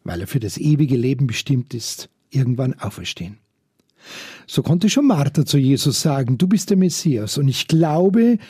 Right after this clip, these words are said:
an die Auferstehung vom Tod.“ Seinen entscheidenden Impuls gewann aber dieser Glaube erst durch die leibliche Auferstehung Jesu. Erst durch das, was die Christen an Ostern gefeiert haben,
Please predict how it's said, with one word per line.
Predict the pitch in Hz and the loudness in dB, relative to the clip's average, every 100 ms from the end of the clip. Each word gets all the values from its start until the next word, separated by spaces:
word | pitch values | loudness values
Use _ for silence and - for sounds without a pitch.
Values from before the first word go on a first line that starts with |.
| - | -8
an | 131 | -6
die | - - | -6 -4
Auferstehung | 131 147 - 165 - 160 139 123 127 135 _ _ _ _ _ _ | -2 -2 0 -2 0 0 0 0 -2 -4 _ _ _ _ _ _
vom | - 151 | -4 -4
Tod.“ | - - - - - _ _ _ _ - - - | -4 -12 -14 -16 -18 _ _ _ _ -20 -18 -6
Seinen | - 156 160 | 0 2 4
entscheidenden | 160 - 143 226 208 196 | 4 2 0 2 2 4
Impuls | 190 180 - 208 170 110 - - | 4 2 0 2 2 0 -8 -6
gewann | 143 131 160 | -4 0 0
aber | 160 156 | 0 0
dieser | 156 147 156 | 0 0 -2
Glaube | 139 131 143 - - | -2 -2 -2 -4 -2
erst | 143 151 - | -4 -4 -6
durch | 151 | -8
die | - 156 | -2 -2
leibliche | 120 120 131 139 - | 0 -2 -4 -4 -6
Auferstehung | 110 131 - 143 69 | -6 -6 -4 -4 -2
Jesu. | - 87 - - - _ _ - - - - | -4 -8 -10 -14 -18 _ _ -20 -20 -20 -4
Erst | 175 185 - | -2 -2 -2
durch | 165 | -2
das, | 175 151 - | -2 -4 -4
was | 175 - | -6 -4
die | 156 | -2
Christen | 165 190 - | 0 -2 -2
an | 170 - | -2 0
Ostern | 165 165 - - 175 175 - - | 2 2 0 0 2 0 -4 -8
gefeiert | 175 - 151 82 - 104 | -8 -6 -6 -8 -12 -12
haben, | 87 101 | -12 -12